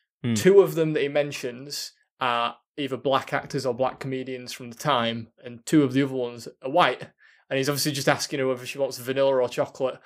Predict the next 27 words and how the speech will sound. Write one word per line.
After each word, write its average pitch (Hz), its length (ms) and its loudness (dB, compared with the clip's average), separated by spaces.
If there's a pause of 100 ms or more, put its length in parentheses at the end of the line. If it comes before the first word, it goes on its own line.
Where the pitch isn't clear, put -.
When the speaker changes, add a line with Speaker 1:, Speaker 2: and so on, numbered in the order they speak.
(160)
Speaker 2:
That 180 240 6
was 160 140 2
completely 170 500 2
lost 165 380 0
on 135 160 6
me 120 260 2
until 113 240 2
I 127 60 8
did 127 180 -2
the 131 80 -2
research 139 460 0
for - 80 -12
this 151 120 -4
episode, 185 440 0
and 214 80 -6
I 175 40 0
was 165 80 -6
like, 226 120 0
"Oh, - 20 6
that's - 280 8
Speaker 1:
Ah. 107 240 4 (340)
Speaker 2:
pretty 185 200 6
interesting." 147 560 2
Like, 170 220 2
I, 165 300 4
I 151 40 8
didn't, 165 300 -2